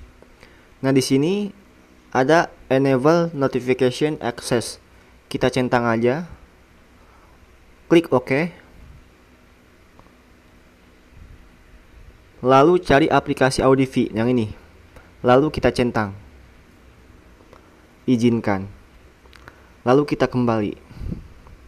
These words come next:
Kita geser ke, ke sebelah kanan. Lalu kla-, kita, eh, klik centang.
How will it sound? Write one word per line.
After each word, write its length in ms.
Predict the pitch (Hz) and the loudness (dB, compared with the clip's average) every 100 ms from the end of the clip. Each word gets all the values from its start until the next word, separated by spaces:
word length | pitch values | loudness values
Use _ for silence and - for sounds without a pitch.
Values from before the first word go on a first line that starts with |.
| - - - _ - | -20 -20 -20 _ -20
Kita 240 | - - 117 | -10 -2 2
geser 480 | 117 110 131 151 165 | 2 2 2 0 0
ke, 80 | - | -6
ke 220 | 127 123 120 117 117 - | -2 2 4 4 2 0
sebelah 240 | - 117 | 2 2
kanan. 360 | 113 117 131 170 185 175 175 165 _ _ - _ _ _ _ _ _ - _ - | 4 0 0 -2 -8 -10 -12 -16 _ _ -20 _ _ _ _ _ _ -20 _ -6
Lalu 220 | 113 135 143 | 0 0 0
kla-, 280 | 131 127 - | -2 -2 -2
kita, 480 | - 131 131 160 - - | -4 -2 2 0 -2 -2
eh, 360 | 127 131 131 123 - | 2 4 2 0 0
klik 240 | 156 151 | -2 -2
centang. 480 | - 123 117 110 | -2 -2 0 -4